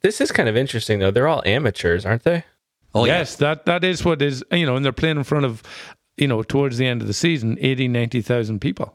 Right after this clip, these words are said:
Speaker 2: And they play for where they're from.
Speaker 3: Yeah, you can't play for, you know, you're from Dublin, you can't play for Cork. You're from Dublin, you play for Dublin.
Speaker 2: There's some glorious tradition about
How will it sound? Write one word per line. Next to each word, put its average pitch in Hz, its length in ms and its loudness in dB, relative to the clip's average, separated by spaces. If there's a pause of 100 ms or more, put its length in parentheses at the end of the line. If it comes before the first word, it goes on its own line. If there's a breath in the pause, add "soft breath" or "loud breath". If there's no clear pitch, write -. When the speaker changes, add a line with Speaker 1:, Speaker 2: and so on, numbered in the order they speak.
(120)
Speaker 2:
And 123 180 2
they 120 160 2
play 131 640 0 (360)
for 110 280 0
where 110 220 2
they're 101 160 0
from. 87 560 -2
Speaker 3:
Yeah, 131 160 2
you 113 180 -2
can't 156 300 -2
play 147 220 -2
for, 120 420 -2 (260)
you 139 80 0
know, 101 160 -2
you're 127 140 0
from 131 160 -2
Dublin, 131 440 -2
you 107 120 -6
can't 123 180 0
play 117 120 2
for - 120 -8
Cork. 110 340 -2 (220)
You're 127 140 0
from 131 160 -4
Dublin, 117 340 0
you 101 80 -2
play 117 180 -2
for - 140 -6
Dublin. 110 300 -4 (260)
Speaker 2:
There's 151 300 0
some 131 260 0
glorious 123 840 0
tradition 90 720 -2
about 92 300 -2